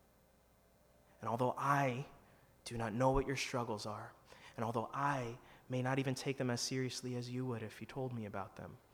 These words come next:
Jesus sees the people he loves painfully struggling, for the wind is against them.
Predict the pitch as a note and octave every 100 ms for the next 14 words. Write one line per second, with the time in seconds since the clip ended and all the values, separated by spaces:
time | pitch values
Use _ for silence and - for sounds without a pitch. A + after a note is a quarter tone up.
0 | - - - - - - - - C3 A#2+
1 | D#3+ - - - - - B2+ A2 A2 -
2 | - - - _ _ _ _ _ _ _
3 | - - _ - - B2+ C#3 C#3+ C#3+ C3+
4 | G#2+ A2+ - - - - _ _ - -
5 | - - - - F#3 G3+ F#3+ D#3+ D3 B2+
6 | - C#3+ B2+ G#2+ G#2+ - - - _ _
7 | - B2+ A#2+ A2 A#2+ G#2+ G#2+ G2 A#2 G#2+
8 | - - C3+